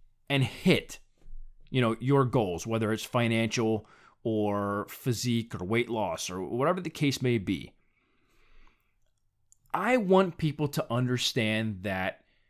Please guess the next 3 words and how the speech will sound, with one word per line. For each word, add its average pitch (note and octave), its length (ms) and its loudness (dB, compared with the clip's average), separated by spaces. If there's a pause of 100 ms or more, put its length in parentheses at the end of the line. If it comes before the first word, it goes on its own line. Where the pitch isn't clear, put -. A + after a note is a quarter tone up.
(1000)
every F#3 400 0
price D3+ 520 2
tag E2+ 640 -4